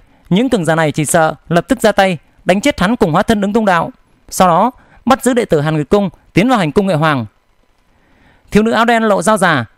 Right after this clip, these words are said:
chân thành tiến lên, thi lễ với Diệp Phúc và Bạch Tam Hiên, nhỏ giọng nói:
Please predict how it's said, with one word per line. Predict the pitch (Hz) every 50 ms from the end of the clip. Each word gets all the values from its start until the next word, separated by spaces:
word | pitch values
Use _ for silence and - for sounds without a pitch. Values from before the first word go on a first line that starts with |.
| -
chân | - 226 226
thành | 208 208 151
tiến | 120 143 175
lên, | 208 214 202 196 165 - _ _ _ -
thi | - 214 208
lễ | 202 208 208
với | 196 240
Diệp | 208 - -
Phúc | 254 277 - -
và | 185 175
Bạch | 165 151 -
Tam | 190 196
Hiên, | 190 190 185 175 147 _ _
nhỏ | - 165 175 160
giọng | 139 143 156 156
nói: | 151 156 180 233